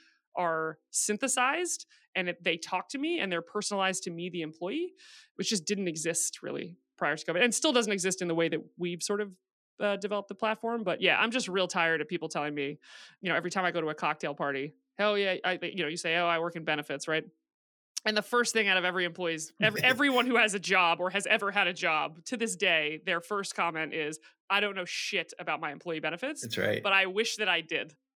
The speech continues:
Speaker 1: right? Like, I had a,
Speaker 2: Yep.
Speaker 1: I had a, a friend who was another eye-opening, like, "Oh, we gotta build this thing. We gotta go." I had another friend who's a, a very prominent,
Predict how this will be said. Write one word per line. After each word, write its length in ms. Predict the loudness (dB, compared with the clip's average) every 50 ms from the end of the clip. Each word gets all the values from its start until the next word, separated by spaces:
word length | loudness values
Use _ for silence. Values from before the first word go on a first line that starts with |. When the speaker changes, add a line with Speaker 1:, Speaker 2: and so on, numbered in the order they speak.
| _ _ _ _
Speaker 1:
right? 280 | -4 0 0 0 0 -2 -6 -14 _ _ _ _
Like, 200 | -2 -2 2 2
I 80 | 2 4
had 140 | 4 4
a, 20 | 4
Speaker 2:
Yep. 100 | 2 2
Speaker 1:
I 100 | 2 0
had 120 | 0 0 0
a, 240 | -2 -2 -4 -6 -8 -8
a 220 | -6 -6 -6 -6
friend 260 | -6 -6 -4 -4 -4 -4
who 60 | -6
was 100 | -8 -8
another 340 | -6 -4 -2 -2 0 2 2
eye-opening, 580 | 2 4 2 0 -2 -4 -6 -8 -8 -8 -8 -8
like, 160 | -8 -6 -4
"Oh, 140 | -4 -2 -2
we 100 | -2 -2
gotta 160 | -2 -2 -2 -2
build 200 | -4 -8 -8 -6
this 180 | -8 -8 -8
thing. 260 | -6 -6 -6 -6 -6
We 80 | -6 -4
gotta 160 | -2 -2 -2
go." 300 | -2 -2 -2 -4 -4 -6 _ _ _ -20 -20 -20 _ _ -4
I 60 | -2
had 100 | -2 -2
another 320 | -2 0 -2 0 0 -2
friend 380 | -4 -2 -2 -2 -2 -2 -4 -8
who's 160 | -10 -8 -6
a, 240 | -4 -4 -4 -4 -6 -8
a 40 | -6
very 200 | -6 -4 -6 -6
prominent, 540 | -6 -6 -4 -4 -4 -4 -6 -8 -8 -8